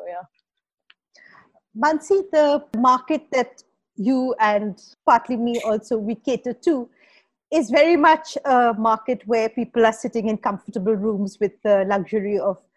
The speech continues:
Speaker 2: reading and writing and watching T V. Uh, and the one thing that, uh, we have seen in the last couple of months is that there has been no dearth of online events, uh,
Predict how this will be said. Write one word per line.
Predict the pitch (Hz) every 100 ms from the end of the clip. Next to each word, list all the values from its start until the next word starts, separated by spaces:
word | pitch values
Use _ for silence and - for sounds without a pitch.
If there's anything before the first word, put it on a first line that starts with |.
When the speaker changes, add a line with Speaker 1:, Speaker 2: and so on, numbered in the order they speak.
| _ _ _
Speaker 2:
reading | 233 208 214
and | 220 202
writing | 202 196 214 196
and | 196
watching | 190 - 190
T | - 196
V. | 180 175 160 _ _ _ _ -
Uh, | 233 226 262
and | 269 262 -
the | 277
one | 247 262 285
thing | - 311 285
that, | 277 247 247 _ -
uh, | 208 202 196 190 -
we | 208 240
have | 220
seen | - 277
in | 262
the | 233
last | 220 214 -
couple | 226 - 214
of | -
months | 220 233 240 - -
is | 233 208 -
that | 220 208 208 _ _ _ _ _ 196 277
there | 254 226
has | 269 202
been | 254 226
no | 240
dearth | 220 214 214 208 - 202
of | -
online | 214 214 214 208 202 208
events, | 220 196 208 185 - - _ _ _ _ -
uh, | 220 202